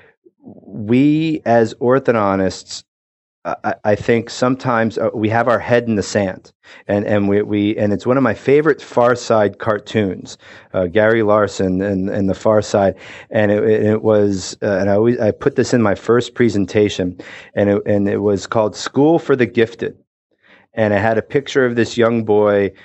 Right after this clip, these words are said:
you know, going into class, and he had his head down, his books under one hand, and he was trying to open the door, and he was pushing on the door. And if you look up on the door, there was a sign that said, "Pull to open."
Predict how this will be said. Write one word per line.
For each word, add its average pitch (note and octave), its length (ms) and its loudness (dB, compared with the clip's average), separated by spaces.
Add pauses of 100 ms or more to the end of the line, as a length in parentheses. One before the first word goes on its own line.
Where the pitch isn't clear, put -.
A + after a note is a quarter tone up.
(200)
you G2+ 80 -4
know, G2+ 80 0
going G#2+ 320 2
into A2+ 220 0
class, G#2 540 -2
and - 280 -14
he - 20 0
had F#2+ 120 2
his F2+ 140 -4
head C3+ 340 -2
down, A2 380 0
his F#2 140 -6
books - 460 -4
under A2 240 0
one G#2+ 220 0
hand, G2+ 320 0 (340)
and G#2 180 0
he G#2 80 2
was F#2+ 120 0
trying B2+ 340 0
to A#2+ 80 -2
open A#2+ 320 0
the A2 80 2
door, G2 540 2 (320)
and G#2 100 0
he G2+ 80 0
was F#2+ 140 -4
pushing B2+ 480 -2
on G#2 180 0
the F#2+ 80 -2
door. F#2 420 -2 (360)
And G#2 180 -2
if G2 180 -2
you G#2+ 140 0
look C3 240 0
up A#2+ 300 2
on A2+ 160 0
the A#2 80 0
door, A2+ 260 2
there G#2 120 2
was G2 120 -2
a F#2+ 80 -4
sign A2+ 380 0
that G2+ 180 -2
said, G#2 340 -2
"Pull C3 300 0
to A2 200 -4
open." A2+ 440 -4